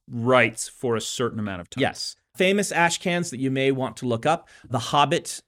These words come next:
Speaker 2: movie. Not the one you're thinking of, not that other one you're thinking of,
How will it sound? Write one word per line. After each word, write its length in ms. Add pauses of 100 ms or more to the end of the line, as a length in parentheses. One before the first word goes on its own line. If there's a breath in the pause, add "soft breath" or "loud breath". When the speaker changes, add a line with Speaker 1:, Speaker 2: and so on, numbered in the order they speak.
Speaker 2:
movie. 520 (380 soft breath)
Not 440
the 80
one 160
you're 100
thinking 380
of, 240
not 380
that 180
other 200
one 200
you're 100
thinking 400
of, 160